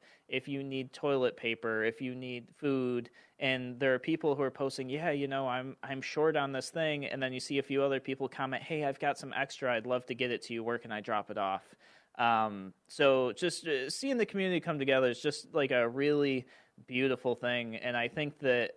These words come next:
there are many people who are going to come out of this, um, much better as people. And I think the community is gonna come out of this much better as well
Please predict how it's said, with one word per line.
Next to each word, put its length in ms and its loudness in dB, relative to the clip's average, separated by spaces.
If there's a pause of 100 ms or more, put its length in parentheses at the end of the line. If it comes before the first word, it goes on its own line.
there 260 2
are 40 -2
many 400 -2
people 640 -2 (320)
who 160 -4
are 140 2
going 260 -6
to 120 -10
come 240 -8
out 200 0
of 140 -2
this, 440 -2 (340)
um, 440 2 (120)
much 400 -4
better 380 2 (160)
as 240 2
people. 460 0
And 80 -2
I 80 -2
think 180 -8
the 80 -2
community 400 -6
is 100 -4
gonna 200 -4
come 160 -10
out 160 -2
of 40 -8
this 260 -2
much 260 -8
better 260 0
as 160 -2
well 480 0